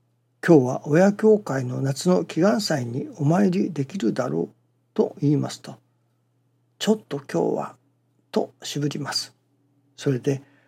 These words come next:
「ご本部参拝するつもりなら、今日一日ぐらいどうにでもなろうが」と申しました。かっこ、明日からご本部参拝の予定だったが、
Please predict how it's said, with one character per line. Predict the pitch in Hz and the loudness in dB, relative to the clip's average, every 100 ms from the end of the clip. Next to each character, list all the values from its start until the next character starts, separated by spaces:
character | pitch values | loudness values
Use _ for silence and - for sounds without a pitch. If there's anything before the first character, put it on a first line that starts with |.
| _ _ | _ _
「ご | 135 | 2
本 | 151 170 | 6 6
部 | 160 | 2
参 | 175 185 165 | 0 0 0
拝 | 156 147 | 0 -2
す | 147 170 | 2 4
る | 143 | 2
つ | - 165 | 0 -2
も | 175 | 0
り | 165 | 0
な | 175 180 | -2 -2
ら、 | - - _ - | -4 -6 _ 0
今 | 170 - | 0 0
日 | 190 | -4
一 | 131 180 | -2 0
日 | 175 - 165 | 0 -2 0
ぐ | 185 | 2
ら | 175 | 0
い | 196 208 | -4 -4
ど | 165 185 | 0 2
う | 196 | 2
に | 208 | 0
で | 208 | -2
も | 214 151 | -4 -4
な | 139 | -2
ろ | 180 | -2
う | 220 - | -2 -6
が」 | - - _ _ | -12 -20 _ _
と | 208 - | -4 -4
申 | 165 147 156 | -2 0 -2
し | - 160 | -4 -6
ま | 143 | -6
し | - | -8
た。 | - _ _ _ _ _ _ _ _ _ _ _ _ _ _ _ _ | -16 _ _ _ _ _ _ _ _ _ _ _ _ _ _ _ _
か | - | -6
っ | 147 | -6
こ、 | - - _ - | -6 -12 _ -8
明 | 151 | -6
日 | - | -4
か | - | -2
ら | 147 - _ | -2 -2 _
ご | - | -2
本 | 160 180 | 0 0
部 | 175 | 0
参 | 202 196 - | 0 0 0
拝 | 139 139 | -4 -4
の | 127 147 | -4 -4
予 | 143 | -6
定 | 127 165 - | -2 0 0
だ | 175 165 | -4 -8
っ | |
た | - 135 | -6 -6
が、 | - | -6